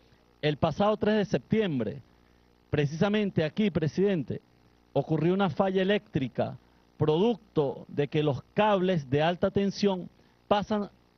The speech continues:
exactamente por encima del vertedero. Usted instruyó intervenir y sanear el vertedero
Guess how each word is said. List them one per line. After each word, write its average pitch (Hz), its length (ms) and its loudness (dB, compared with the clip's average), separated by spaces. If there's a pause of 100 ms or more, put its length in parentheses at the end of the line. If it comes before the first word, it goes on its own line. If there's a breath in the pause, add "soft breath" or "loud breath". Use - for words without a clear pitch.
exactamente 202 1120 -2
por 151 200 -2
encima 208 380 0
del 156 100 -2
vertedero. 127 600 -2 (480 soft breath)
Usted 190 420 0 (320)
instruyó 175 640 0
intervenir 196 800 0 (140)
y 170 140 0
sanear 185 520 0
el 170 120 0
vertedero 156 580 0